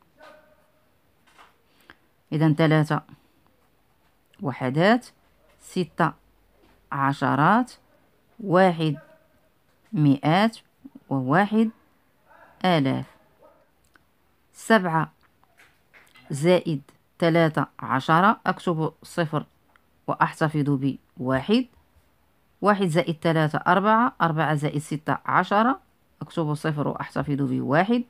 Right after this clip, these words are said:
واحد زائد ثمانية تسعة، تسعة زائد واحد عشرة، أكتب صفر وأحتفظ بواحد. واحد زائد واحد يساوي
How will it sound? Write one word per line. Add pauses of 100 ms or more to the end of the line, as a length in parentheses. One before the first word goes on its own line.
(340)
واحد
زائد
ثمانية (320)
تسعة، (420)
تسعة
زائد
واحد (340)
عشرة، (340)
أكتب
صفر
وأحتفظ
بواحد. (480)
واحد
زائد
واحد
يساوي